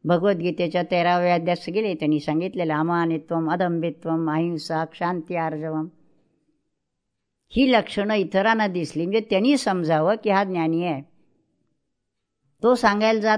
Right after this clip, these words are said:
नाही की "मी ज्ञानी आहे", बाहेर बोर्ड नाही लावायचा तिथे, "अमुक अमुक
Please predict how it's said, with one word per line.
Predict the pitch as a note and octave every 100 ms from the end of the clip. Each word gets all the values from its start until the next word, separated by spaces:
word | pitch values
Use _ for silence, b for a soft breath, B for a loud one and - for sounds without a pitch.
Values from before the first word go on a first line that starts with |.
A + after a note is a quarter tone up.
| G#3+
नाही | G#3 D#3+
की | F#3
"मी | F#3 F#3
ज्ञानी | F3 E3+ F3+ E3+
आहे", | C#3+ - _ _ _ _ _ _ _ _ _ _
बाहेर | E3 F#3 G3
बोर्ड | F#3+ G#3+ G#3
नाही | A3 G#3+
लावायचा | F#3+ F3 E3 E3
तिथे, | C#3 D3 D3
"अमुक | D3 E3 D#3+ F3
अमुक | E3+ G3 F3+